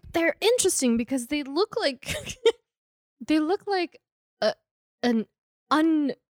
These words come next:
I, you can't even identify what the animal is per se when you look at it firsthand, but it just looks like a floating elf on a shelf. <laughs> Like,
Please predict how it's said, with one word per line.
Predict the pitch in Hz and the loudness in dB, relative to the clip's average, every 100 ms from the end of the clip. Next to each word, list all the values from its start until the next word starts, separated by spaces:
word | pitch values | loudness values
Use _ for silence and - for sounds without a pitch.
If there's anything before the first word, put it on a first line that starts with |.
| _ - - | _ -12 -8
I, | 233 196 | -8 -4
you | 202 | -6
can't | - 427 427 | -2 -2 0
even | 311 202 | 0 0
identify | 185 180 226 269 220 180 | -2 -4 -4 -2 -2 -2
what | 180 | -4
the | 190 - | -6 -8
animal | 185 202 277 320 | -4 0 0 0
is | 339 - | -2 -2
per | 349 339 | -2 -2
se | 349 359 381 | -4 -4 -4
when | 349 240 | 0 2
you | 208 | 2
look | 208 254 | 0 -2
at | 285 | -6
it | - - | -6 -8
firsthand, | 285 - 302 330 - | -10 -8 -6 -6 -4
but | 233 | -2
it | 220 | -2
just | 262 311 | -4 -4
looks | 311 - | -4 -4
like | 311 349 | -2 -2
a | 233 | -2
floating | - 240 277 339 302 277 - _ _ _ _ _ _ _ - | -2 -4 -2 -6 -6 -8 -10 _ _ _ _ _ _ _ -2
elf | 254 294 370 | 0 0 -4
on | 370 392 | -4 -2
a | |
shelf. | - 370 427 494 466 _ _ _ _ _ - | -2 -2 0 -2 -4 _ _ _ _ _ -16
<laughs> | - - - - _ - - 587 494 - - _ - | -16 -16 -20 -20 _ -2 0 0 -6 -12 -14 _ -2
Like, | 440 - - | -2 -2 -8